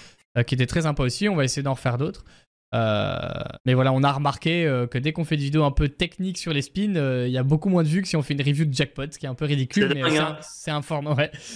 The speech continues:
Speaker 1: c'est un
Speaker 2: Les gens
Speaker 1: format
Speaker 2: veulent pas
Speaker 1: qui
Speaker 2: travailler.
Speaker 1: Non, et bah non, Jackpot, deux cent cinquante mille en, en
Speaker 2: Ouais,
Speaker 1: un
Speaker 2: ouais.
Speaker 1: quart d'heure, c'est beaucoup plus intéressant.
Speaker 2: <laughs>
Speaker 1: Mais il y a des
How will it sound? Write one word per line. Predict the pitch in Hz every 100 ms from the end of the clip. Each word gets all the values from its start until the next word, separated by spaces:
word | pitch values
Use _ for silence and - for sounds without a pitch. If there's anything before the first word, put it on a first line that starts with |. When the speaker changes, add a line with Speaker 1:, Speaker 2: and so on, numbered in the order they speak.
| 175
Speaker 1:
c'est | -
un | 160
Speaker 2:
Les | 143
gens | 147 175
Speaker 1:
format |
Speaker 2:
veulent | 160 160
pas |
Speaker 1:
qui | 147
Speaker 2:
travailler. | 151 143 135 143 - -
Speaker 1:
Non, | 170 220 262
et | 175
bah | 147 185
non, | 254 165
Jackpot, | 147 151 - 190
deux | 160
cent | 156 170
cinquante | 156 147 156 -
mille | 175 151
en, | 135 127 123 - - _ -
en | 127 127
Speaker 2:
Ouais, |
Speaker 1:
un | 120 131
Speaker 2:
ouais. | 127
Speaker 1:
quart | 131
d'heure, | 156 180
c'est | 139
beaucoup | 123 143
plus | 151 151
intéressant. | 131 127 135 127
Speaker 2:
<laughs> | 127 - - 139
Speaker 1:
Mais | 135
il | 131
y |
a | 123
des | 120 139 160 -